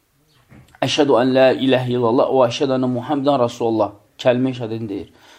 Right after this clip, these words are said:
Və kəlmə-i şəhadət iki hissədən ibarətdir. Birinci hissədə tək Allah Subhanahu taalanın ilahlığına şəhadət eləmək və ikinci isə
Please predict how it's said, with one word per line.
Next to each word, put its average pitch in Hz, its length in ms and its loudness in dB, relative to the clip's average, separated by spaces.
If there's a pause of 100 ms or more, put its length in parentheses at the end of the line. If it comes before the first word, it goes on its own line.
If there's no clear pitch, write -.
(100)
Və 123 120 -4
kəlmə-i 147 400 0
şəhadət 147 400 -2
iki - 240 -10
hissədən 127 380 -4
ibarətdir. 104 580 -8 (320)
Birinci 143 480 -2
hissədə 123 540 -4 (320)
tək 147 380 -2
Allah 131 260 0
Subhanahu 127 340 -4
taalanın 135 320 0
ilahlığına 123 480 -4
şəhadət 120 480 0
eləmək 123 520 0 (440)
və 117 160 -2
ikinci 143 320 -2
isə 147 240 2